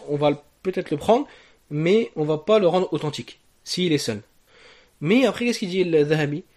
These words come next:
بقي هل يترك أم لا ? Est-ce qu'on le délaisse totalement ? Ou alors on le prend quand même, et si on voit qu'il a été renforcé par d'autres, alors on va accepter son hadith.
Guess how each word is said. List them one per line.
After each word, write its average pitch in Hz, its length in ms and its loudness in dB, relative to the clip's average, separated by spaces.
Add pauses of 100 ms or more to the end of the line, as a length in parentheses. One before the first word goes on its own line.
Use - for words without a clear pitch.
(300)
بقي 180 480 0 (680)
هل 208 380 2
يترك 233 400 -2
أم 151 160 -2
لا ? 139 160 -6 (840)
Est-ce 190 140 -6
qu'on 180 100 -2
le 165 60 -2
délaisse 165 260 -4
totalement ? 160 480 -4 (720)
Ou 151 140 2
alors 190 200 2
on 180 60 0
le 156 140 -2
prend 180 160 -10
quand 160 140 -6
même, 240 320 -2 (440)
et 151 100 -4
si - 200 -2
on 196 120 2
voit 180 360 -4
qu'il 165 560 -4
a 170 60 0
été 160 460 -4 (420)
renforcé 156 500 -4
par 139 200 -2
d'autres, 220 400 0
alors 151 200 -2
on 151 60 0
va 143 100 -2
accepter 139 280 -10
son - 180 -14
hadith. 127 320 -14